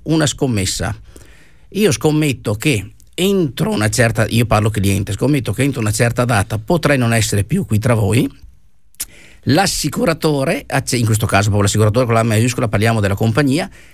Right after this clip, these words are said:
accetta il rischio. Io dico: "No, secondo me tu invece potresti esserci ancora". Ovviamente sottostante c'è tutta una serie di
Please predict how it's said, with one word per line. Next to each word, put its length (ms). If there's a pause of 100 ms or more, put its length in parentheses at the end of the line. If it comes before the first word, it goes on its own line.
(160)
accetta 480
il 60
rischio. 460
Io 120
dico: 340
"No, 220
secondo 600
me 260 (120)
tu 180
invece 400
potresti 640
esserci 340
ancora". 380
Ovviamente 480
sottostante 640
c'è 100
tutta 200
una 100
serie 280
di 180